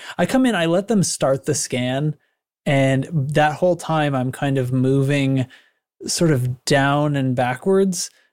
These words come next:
to make them chase me, and by then we're into sort of this long curve that's sort of a big, big circle or an orbit. Uh, so I'm already kind of moving in the right direction, and then I fire a heat sink and begin shooting,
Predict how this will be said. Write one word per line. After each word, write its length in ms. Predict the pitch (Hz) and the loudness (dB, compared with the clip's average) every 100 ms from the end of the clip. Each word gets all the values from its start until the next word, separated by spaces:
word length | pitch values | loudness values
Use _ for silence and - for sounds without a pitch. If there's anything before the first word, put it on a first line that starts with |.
| _ | _
to 120 | - | 2
make 220 | 143 143 - | 2 2 0
them 200 | 139 123 | 0 0
chase 400 | - 147 143 190 | 0 0 0 2
me, 220 | 190 190 | 2 2
and 160 | 143 | 0
by 160 | 131 135 | 2 2
then 260 | 147 139 131 | 2 0 -2
we're 140 | 135 | -4
into 480 | - 165 151 - 135 | -2 0 0 2 0
sort 300 | 131 143 131 | 0 0 0
of 140 | 127 | 0
this 180 | 139 120 | -2 -2
long 500 | 131 131 127 127 123 | 0 2 2 0 -2
curve 640 | - - 139 117 113 113 - | -4 -2 0 0 0 -2 -6
that's 340 | 117 - - - | -8 -8 -10 -8
sort 160 | - 135 | -4 0
of 60 | |
a 60 | 131 | 0
big, 420 | - 123 143 - | 0 0 -2 -2
big 200 | 135 123 | -2 0
circle 400 | - 202 196 69 | 0 0 0 -4
or 240 | 67 113 | -4 -2
an 80 | 170 | -2
orbit. 360 | - 208 123 - - - _ _ _ - | 0 0 0 -4 -12 -20 _ _ _ -2
Uh, 200 | 135 127 | 2 2
so 180 | - 143 | 2 2
I'm 120 | 151 | 2
already 240 | 160 160 | 2 0
kind 220 | 147 156 | 0 -2
of 60 | 139 | 0
moving 280 | 139 143 143 | 0 0 0
in 80 | 135 | 0
the 80 | |
right 160 | 131 139 | 0 0
direction, 460 | 147 170 - 127 120 | 0 0 0 -4 -4
and 200 | 131 131 | -2 0
then 380 | 127 123 123 - | 2 0 -2 -4
I 560 | 143 127 123 123 123 127 | -2 0 2 0 0 -4
fire 380 | - - 123 131 | -10 -2 2 2
a 60 | 131 | 2
heat 200 | 156 170 | 0 0
sink 420 | - 175 180 - - | 0 2 2 -2 -2
and 380 | 147 143 139 131 | 0 2 2 0
begin 340 | 135 143 151 | 0 2 2
shooting, 680 | 135 - 226 170 123 127 | 0 0 0 2 0 -2